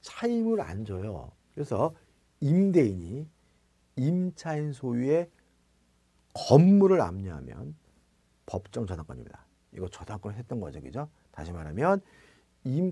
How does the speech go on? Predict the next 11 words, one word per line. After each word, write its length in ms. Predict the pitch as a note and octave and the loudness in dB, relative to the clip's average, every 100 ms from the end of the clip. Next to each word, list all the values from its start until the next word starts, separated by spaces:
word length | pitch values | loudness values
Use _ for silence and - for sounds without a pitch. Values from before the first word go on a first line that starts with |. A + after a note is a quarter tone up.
| - | -4
토지 380 | - B3+ G#3 B3 | -6 -2 0 0
임차인의 1080 | A3 D3 E3+ F3+ - E3+ D#3+ E3 F#3+ G#3 G3+ _ _ _ - _ _ _ _ | 2 2 2 -4 -8 -6 -4 -2 2 2 0 _ _ _ -20 _ _ _ _
차임 400 | - A3 A3+ G3+ | -8 -2 -2 0
연체를 680 | F#2+ G#2 B2+ - C#3 A#2+ F2 | 0 -2 -4 -6 -4 -4 -6
이유로 480 | E2+ C#2+ A2+ D#3+ - _ _ _ - | -10 -6 -2 -4 -6 _ _ _ -4
임대인이 920 | A2 C3+ C#3 C3 A#2+ A2+ D3 F#3+ G3+ - - _ | 0 0 0 0 2 2 2 2 2 -4 -20 _
임차인 640 | D3+ F#3+ G#3 G3+ G#3 G3+ G3 | 0 2 0 -2 -2 0 -2
소유의 420 | - D#3 D#3+ E3 D#3+ | -2 -2 0 -2 -6
건물을 600 | - A2 C3 C3+ C#3 D3+ - - | -4 -2 -2 -2 -2 -2 -4 -2
압류하는 560 | A#2+ D3 D#3 B2+ G#2 | 0 2 0 -2 -4
것은 420 | E2 D2+ F2 F#2 | -8 -10 -10 -12